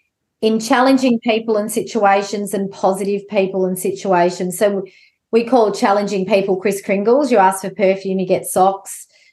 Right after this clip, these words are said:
Um, challenging situations are pass the parcel. You don't know what you're gonna get. So the pandemic. And we work through those and distill them down to the twelve key soft skills or gifts,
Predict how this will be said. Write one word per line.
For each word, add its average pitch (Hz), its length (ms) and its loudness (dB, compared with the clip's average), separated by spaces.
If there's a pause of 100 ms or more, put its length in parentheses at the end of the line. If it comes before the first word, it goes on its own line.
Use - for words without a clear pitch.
(360)
Um, 180 420 2
challenging 214 480 0
situations 202 760 0
are 196 100 -4
pass 196 320 0
the 185 60 -6
parcel. 196 540 0
You 202 80 0
don't 190 180 2
know 190 140 2
what 185 140 2
you're 180 80 -6
gonna 185 180 -2
get. 190 320 0
So 185 140 -2
the 175 80 -4
pandemic. 185 840 -2 (480)
And 214 140 0
we 220 120 4
work 254 360 4
through 233 380 2
those 190 420 4
and 208 160 -4
distill 214 480 0
them 202 180 0
down 190 360 2
to 190 100 -12
the 190 140 -2
twelve 196 400 2
key 190 200 2
soft 185 300 0
skills 185 420 0
or 175 180 0
gifts, - 540 -4